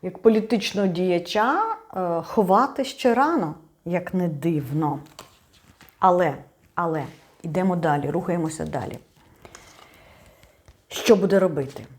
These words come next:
Буде по пажикам іти, якісь договори підписувати. Конкретно це от його дії, та тільки башня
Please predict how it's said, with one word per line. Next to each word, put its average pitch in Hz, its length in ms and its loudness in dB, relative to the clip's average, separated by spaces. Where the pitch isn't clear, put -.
Буде 285 420 10
по 240 140 0
пажикам 208 1080 2
іти, 247 640 2
якісь 277 720 2
договори 208 540 4
підписувати. 196 1300 -4
Конкретно 214 760 4
це 208 200 4
от 202 340 0
його 202 380 4
дії, 185 460 0
та 180 180 -6
тільки 220 520 -2
башня 196 800 2